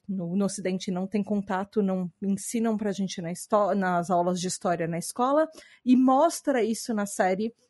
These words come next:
E, ah, eu queria, ah, que vocês falassem assim, o que, que vocês acharam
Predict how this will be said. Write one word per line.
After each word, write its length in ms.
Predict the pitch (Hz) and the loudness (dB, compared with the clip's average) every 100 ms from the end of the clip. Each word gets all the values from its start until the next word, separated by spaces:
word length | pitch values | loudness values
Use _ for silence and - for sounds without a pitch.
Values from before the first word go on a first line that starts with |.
| _ _ _ _ _ - | _ _ _ _ _ 0
E, 520 | 240 233 233 226 202 _ - | 2 2 0 -2 -6 _ -2
ah, 300 | 226 208 208 - | 0 2 0 -2
eu 80 | 240 | -2
queria, 500 | 277 262 320 330 330 _ _ _ _ _ - | 0 0 0 -2 -4 _ _ _ _ _ -4
ah, 100 | - - _ | -2 -2 _
que 120 | 285 | -2
vocês 440 | 226 262 294 339 | 0 0 0 0
falassem 340 | - 359 370 359 | 0 0 0 0
assim, 160 | 277 247 | 0 0
o 40 | |
que, 120 | - | -2
que 100 | - | -6
vocês 240 | 403 370 311 | -4 -2 -2
acharam 520 | 285 277 262 285 | -2 -2 -2 -2